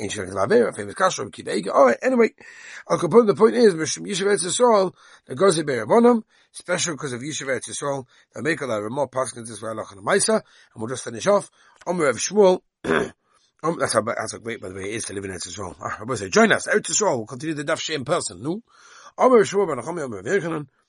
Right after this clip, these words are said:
Yonason, Halakech, Ir, Be'eretz Yisrael, Koifin Asay, Likach, La Derech, Va'arba, Chaser.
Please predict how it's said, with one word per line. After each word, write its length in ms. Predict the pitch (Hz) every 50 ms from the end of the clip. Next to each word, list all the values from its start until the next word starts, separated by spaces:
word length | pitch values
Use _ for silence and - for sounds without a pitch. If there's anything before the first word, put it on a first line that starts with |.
| _ _ _ _ _ -
Yonason, 460 | 131 175 202 196 - - 160 151 156 _ _ _ _ _ _ -
Halakech, 500 | 117 110 110 - 175 180 180 143 - - -
Ir, 340 | 214 220 208 156 104 - _ _ _ _ _ _ _ _ _ 127
Be'eretz 400 | - - 147 147 123 107 - 107
Yisrael, 380 | - - 190 202 196 190 - _ _ -
Koifin 300 | - 156 165 131 139 147
Asay, 260 | 135 113 127 123 120
Likach, 440 | 123 156 151 - 135 127 110 - 123
La 160 | 117 110 107
Derech, 320 | 110 131 143 143 135 113
Va'arba, 420 | - 113 - - 139 131 117 104 101 -
Chaser. 400 | 101 - - 165 180 170 165